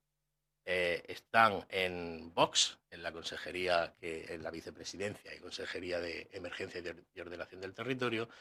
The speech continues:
pues nos gustaría conocer la opinión de un profesional altamente conocedor de la problemática urbanística en la región de Murcia, que es el propio director general de urbanismo. Por supuesto,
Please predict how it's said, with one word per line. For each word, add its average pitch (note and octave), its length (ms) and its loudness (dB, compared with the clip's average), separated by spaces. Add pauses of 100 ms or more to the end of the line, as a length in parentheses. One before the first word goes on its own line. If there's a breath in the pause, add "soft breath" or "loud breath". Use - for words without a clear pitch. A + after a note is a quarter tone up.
(220 loud breath)
pues C3 120 4
nos D3+ 100 6
gustaría D3 460 6
conocer A2 480 0
la G2+ 400 8
opinión A#2+ 800 0
de F#2+ 160 2
un A#2 180 2
profesional A2 800 4 (840)
altamente A#2+ 720 10
conocedor F#2+ 760 2 (280)
de E2 80 -10
la D#2 100 -10
problemática F#2+ 600 0
urbanística F#2 480 0
en E2+ 60 2
la E2 80 4
región G2 300 -2
de F#2+ 80 0
Murcia, G2 280 0
que F#2 80 0
es F2+ 100 0
el F#2 100 -4
propio A2 240 -6
director E2 340 -4
general D#2+ 380 -4 (720)
de G2+ 100 -6
urbanismo. F#2 720 0
Por G2 140 0
supuesto, B2 680 2